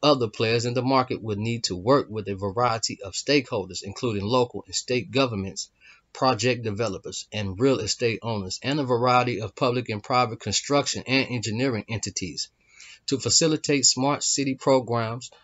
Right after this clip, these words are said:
Qualcomm has recently announced a partnership with J L C Infrastructure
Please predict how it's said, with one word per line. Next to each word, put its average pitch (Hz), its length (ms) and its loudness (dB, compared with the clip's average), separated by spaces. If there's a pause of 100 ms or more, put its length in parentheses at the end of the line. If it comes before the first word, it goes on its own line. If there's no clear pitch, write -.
(200)
Qualcomm 131 520 4
has 107 260 -2
recently 127 520 -2
announced 117 540 0
a 101 80 -6
partnership 131 640 2
with 104 260 -2 (200)
J 127 360 4
L 117 280 2
C 131 320 2
Infrastructure 107 800 -2